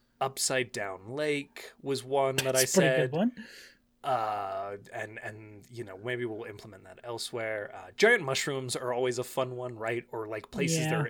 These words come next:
Speaker 1: made entirely of
Speaker 2: They are
Speaker 1: crystal.
Speaker 2: pretty fun, guys.
Speaker 1: That's twice this episode where I'm happy and angry at you at the same time.
Speaker 2: <laughs> I hate myself enough for the both of us.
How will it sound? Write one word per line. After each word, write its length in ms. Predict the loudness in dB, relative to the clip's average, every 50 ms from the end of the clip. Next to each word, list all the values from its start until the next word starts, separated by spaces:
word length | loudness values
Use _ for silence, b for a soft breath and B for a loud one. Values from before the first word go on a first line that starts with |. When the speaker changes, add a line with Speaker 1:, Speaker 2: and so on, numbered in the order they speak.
| -4 -4
Speaker 1:
made 240 | -2 0 0 0 -2
entirely 460 | -4 -10 -10 -8 -6 -6 -4 -4 -4
of 80 | 0 4
Speaker 2:
They 120 | 8 10
are 40 | 10
Speaker 1:
crystal. 160 | 10 10 10
Speaker 2:
pretty 160 | 6 4 4 4
fun, 300 | 2 0 0 2 2 2
guys. 540 | 2 0 0 -2 -2 -4 -4 -6 -8 -10 -14 _ _ _ _ _ _ _ _ _ _ _ _ _ _ _ _ _ _ _ _ _ _ _ _ _ _ _ _ _ _ _ _ _ _ _ _ _ _ _ _ _ _ _ _ _ _ _ _ _ _ _ 2
Speaker 1:
That's 220 | 2 2 2 2
twice 500 | -2 -2 -2 0 2 2 4 4 4 4
this 160 | 4 4 6 4
episode 340 | 4 4 4 4 4 6 6
where 100 | 6 4
I'm 140 | 4 4 2
happy 520 | 2 2 4 2 4 4 4 4 4 4
and 240 | 2 2 2 2 2 4
angry 380 | 4 4 4 4 0 -2 -2 -2
at 160 | -2 -4 -4
you 120 | -4 -4 -4
at 100 | -2 0
the 60 | 0
same 260 | 0 0 0 -2 -4
time. 240 | -4 -4 -4 -4 -2
Speaker 2:
<laughs> 880 | -2 -2 0 0 0 0 0 2 2 4 4 4 2 2 4 4 4 6 10
I 200 | 12 12 12 12
hate 300 | 12 12 10 8 8 8
myself 480 | 6 6 6 6 8 10 10 12 12 10
enough 220 | 8 8 8 8 8
for 80 | 8
the 100 | 8 12
both 260 | 12 12 12 12 12 6
of 100 | 2 4
us. 460 | 4 4 6 6 4 4 4 2